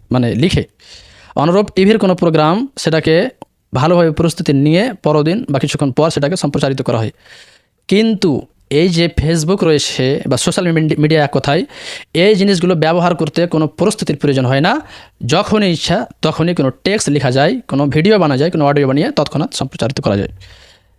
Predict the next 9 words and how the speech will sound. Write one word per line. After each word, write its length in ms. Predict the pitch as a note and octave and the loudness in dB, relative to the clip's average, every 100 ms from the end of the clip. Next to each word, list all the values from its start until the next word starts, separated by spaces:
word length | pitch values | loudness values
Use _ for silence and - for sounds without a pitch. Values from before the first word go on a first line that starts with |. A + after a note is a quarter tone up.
| _ | _
তো 160 | D#3+ A3 - - | -2 -2 -4 -2
এই 260 | D#3 G3 | 2 2
চারটি 360 | G3+ D#3 D3 F#3 | 0 -2 0 0
বৈশিষ্ট্য 560 | D3+ C#3 B2+ - E3 C#4 _ _ - _ - | 0 0 -2 -2 -4 -4 _ _ -20 _ -12
সোশ্যাল 400 | - E3 G3+ G3 | -4 -2 -2 0
মিডিয়াকে 500 | F3 D3 C#3 E3+ C#4+ - _ _ _ _ _ _ _ _ _ _ _ | 0 0 0 0 -2 -8 _ _ _ _ _ _ _ _ _ _ _
প্রিন্ট 280 | - G3+ G3+ | -4 -2 -2
মিডিয়া 320 | D#3 D3 E3 - | 0 0 0 -2
এবং 240 | D3 E3 | -2 -2